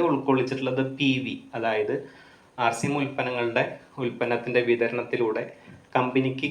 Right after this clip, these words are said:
കിട്ടുന്ന നീക്കി ബാക്കിയാണ് പി വി എന്ന് പറയുന്നത്. അതിൻ്റെ നാൽപത്തഞ്ച് ശതമാനം വിവിധ സെഷനുകളായിട്ട്, വിവിധ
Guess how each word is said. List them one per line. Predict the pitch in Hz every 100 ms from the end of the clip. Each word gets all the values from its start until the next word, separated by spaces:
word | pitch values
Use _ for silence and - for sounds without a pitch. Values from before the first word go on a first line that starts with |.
| 143
കിട്ടുന്ന | 131 - 127 123 131 135
നീക്കി | 123 - - 131
ബാക്കിയാണ് | 127 - 147 123 117 123 -
പി | 143 143
വി | 147 151 131
എന്ന് | 120 117
പറയുന്നത്. | 107 104 98 - 123
അതിൻ്റെ | 120 120 139 - - - - - -
നാൽപത്തഞ്ച് | 131 123 - 135 143 143 151
ശതമാനം | 147 127 120 117 123
വിവിധ | 123 117 117 127
സെഷനുകളായിട്ട്, | 135 131 123 120 117 131 117 104 - 107 123
വിവിധ | 113